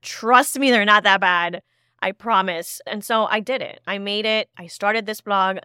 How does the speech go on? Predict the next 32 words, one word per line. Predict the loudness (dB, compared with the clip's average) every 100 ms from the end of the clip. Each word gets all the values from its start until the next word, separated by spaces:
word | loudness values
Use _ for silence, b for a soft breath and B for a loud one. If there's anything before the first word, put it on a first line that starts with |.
| _
I | -6 -6 -8
committed | -12 -10 -6 -6 -6
to | -8 -6
it. | -4 -4 _ _ _ _
I | -12
stayed | -10 -10 -10
consistent. | -12 -14 -10 -10 -8 -10 -10
I |
stayed | -12 -10 -10
in | -8
my | -8
own | -8 -6
lane. | -4 -4 -4 -6 -8 _ _ _
And | -16 -12
can | -12
you | -6
guess | -6 -6
what | -4
happened | -4 -4 -4
next? | -4 -6 -8 -18 -20 _ _ _
A | -12
year | -8 -4 -2
and | -2
a |
half | -2 -4 -4
later, | -6 -6 -6 -6 -8
after | -10 -12 -14
starting, | -6 -2 -2 -4 -8
after | -12 -16
quitting | -10 -4 -2 0
my | -2 -4
job, | -2 0 0 -2